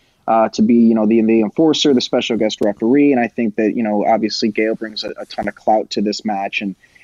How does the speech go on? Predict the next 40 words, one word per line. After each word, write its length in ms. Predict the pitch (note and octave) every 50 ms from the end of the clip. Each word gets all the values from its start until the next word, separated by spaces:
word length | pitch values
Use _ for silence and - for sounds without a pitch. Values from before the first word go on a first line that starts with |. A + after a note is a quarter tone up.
| _ _
you 80 | - C3+
know, 100 | B2 A#2+
just 180 | C3+ B2+ -
adds 220 | C3+ B2 B2 A#2 B2+
another 240 | A#2+ A#2+ A#2 A#2+
layer 360 | A2+ A2+ A2+ A#2+ C3 B2+ A2+ G#2
to, 300 | - - A2+ A2 G#2+ G2+
to 180 | G#2 - A#2 G#2+
an, 140 | A2 G#2+ -
another 400 | A#2 A#2 A#2 A#2 A#2 A2 A#2+ A2+
can't 360 | - - - A#2+ A2+ A2+ -
miss 240 | B2+ A#2 A2 - -
match, 440 | A2+ A2+ A2 A2 A2+ - - - - _ _ _ _ _ _
you 80 | - B2
know, 120 | A#2 A2
Sunday 360 | A2 - - A#2+ A#2 A#2+ A#2+
on 140 | A#2+ A2+ A2
pay-per-view. 640 | - - A#2+ B2+ - - A#2+ G2+ G2+ G#2+ A2 A2 A2+
And, 160 | A2 G#2+ G2
and 140 | - A2+ G#2+
J 120 | G#2 A#2 A2+
R, 80 | A2
you 100 | A#2 A2+
mentioned 320 | A2+ A#2 G#2+ - - A#2+ G#2+
the 60 | G#2
Fight 300 | - - B2 A#2+ A#2+ A#2
app, 340 | A#2+ A#2+ A#2+ B2 B2 - -
and 180 | G#2+ G#2+ G2+
we're 80 | G2 G#2+
doing 260 | G#2 A#2 A2+ A2 G#2+
a 40 | A2
promotion 460 | - - A#2+ A#2 A2+ A2 - - A2+
with 140 | G#2+ G2 G2+
them 260 | A#2+ B2 B2 B2 B2
right 140 | B2 A#2 A2+
now 240 | A#2+ A#2+ A#2+ A#2+ A2+
where 120 | A2 G#2
if 140 | F#2+ - -
you 80 | G#2
order 400 | - A#2+ B2 B2 A#2+ A#2 A#2 G#2+